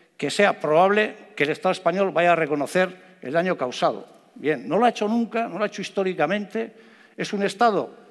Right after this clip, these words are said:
que ha sido expulsado de todas sus colonias, jamás ha salido negociando de ningún lado, lo han echado, lo han tenido que echar, y eso forma parte de su A D N cultural. La testosterona forma parte del A D N cultural y político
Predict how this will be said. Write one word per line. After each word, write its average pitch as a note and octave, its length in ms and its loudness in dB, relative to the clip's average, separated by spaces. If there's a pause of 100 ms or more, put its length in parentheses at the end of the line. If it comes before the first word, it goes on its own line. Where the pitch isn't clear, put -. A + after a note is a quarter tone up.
(120)
que - 80 -2
ha E3+ 40 2
sido G#3 220 2
expulsado F3+ 600 0
de D#3 80 2
todas G3 240 0
sus - 180 -10
colonias, G3+ 560 0 (640)
jamás A#3+ 460 2
ha G#3 60 4
salido F3+ 420 2
negociando D3+ 560 0
de C3+ 80 -2
ningún C3 320 -6
lado, F#3 280 0
lo D3 80 -2
han F3+ 80 -2
echado, F#3+ 440 -4
lo C#3 60 -6
han D#3 80 -6
tenido E3 260 -2
que F#3 60 -4
echar, G#3+ 280 0 (300)
y F#3 80 0
eso B3 180 2
forma C4+ 320 -2
parte C#4 220 -2
de G#3 40 0
su F#3 140 -2
A F#3+ 60 4
D A3 60 4
N G#3 160 0
cultural. C#3 460 -4 (320)
La D3+ 140 0
testosterona G3+ 720 -4
forma G#3+ 400 -2
parte G#3+ 240 -2
del F3 100 0
A F#3 120 4
D F3 100 0
N D#3+ 160 -2
cultural E3+ 420 -2
y E3+ 60 -2
político G#3 720 -6